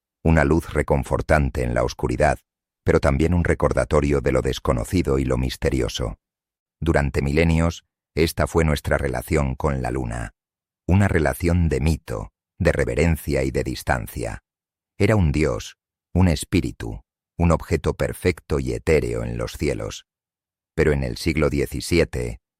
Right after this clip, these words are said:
un hombre llamado Galileo Galilei apuntó un nuevo invento, el telescopio,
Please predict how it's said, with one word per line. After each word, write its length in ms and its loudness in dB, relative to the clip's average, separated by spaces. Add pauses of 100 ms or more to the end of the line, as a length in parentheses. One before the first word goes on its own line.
(180)
un 120 4
hombre 280 2
llamado 340 2
Galileo 540 2
Galilei 580 -2 (240)
apuntó 460 0
un 160 2
nuevo 200 2
invento, 640 -2 (220)
el 240 0
telescopio, 760 -4